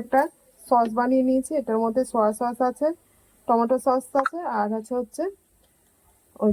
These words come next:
যে রেড চিলি সস, আর একটু দিয়েছি, উম, কর্নফ্লাওয়ার গুঁড়ো। এটা ভালো করে তৈরি করে নিয়ে তার মধ্যে, এর মধ্যে দিয়ে দেবো। এর মধ্যে দেবো হচ্ছে একটু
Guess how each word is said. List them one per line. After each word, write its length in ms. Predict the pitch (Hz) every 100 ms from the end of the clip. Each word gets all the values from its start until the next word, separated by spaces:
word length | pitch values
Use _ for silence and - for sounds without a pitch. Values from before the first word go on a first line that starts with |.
| 202
যে 60 | 202 202 208
রেড 160 | 269 -
চিলি 180 | 262 202 -
সস, 200 | 127 - - - _ _ -
আর 80 | 202 208
একটু 140 | 262 220
দিয়েছি, 220 | 233 262 311 403 - _ _ _ _ 214
উম, 160 | 202 190 - _ _ -
কর্নফ্লাওয়ার 540 | 240 226 196 165 165 - _ 190
গুঁড়ো। 200 | 180 165 - _ - - - - - - _ _ _ _ _ _ - _ _ _ _ _ - _ _ _ _ _ _ _ _ _ _ - _ 226
এটা 120 | 226 233
ভালো 140 | 226 226
করে 140 | 247 262 254
তৈরি 200 | 233 233 247
করে 140 | 254 247
নিয়ে 160 | 254 359 - _ _ _ _ _ _ _ _ _
তার 220 | - - 220
মধ্যে, 160 | 220 254 285
এর 60 | 220
মধ্যে 180 | 214 302
দিয়ে 140 | 214 185
দেবো। 160 | 185 175 185 _ _ _ _ _ -
এর 80 | 254
মধ্যে 200 | 262 247 262
দেবো 140 | 269 277
হচ্ছে 180 | 277 311 254
একটু 220 | -